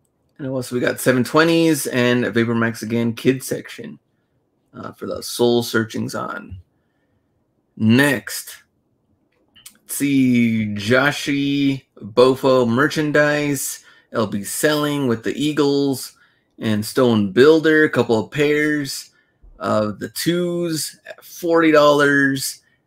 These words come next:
the Air Max Plus in purple, the O G colorway back there, ninety-fives, Romaleos, and the Air Force One High, Bofo.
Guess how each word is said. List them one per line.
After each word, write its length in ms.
the 420
Air 140
Max 240
Plus 540
in 120
purple, 640
the 120
O 140
G 240
colorway 500
back 300
there, 360
ninety-fives, 840
Romaleos, 1200
and 280
the 200
Air 160
Force 340
One 380
High, 580
Bofo. 500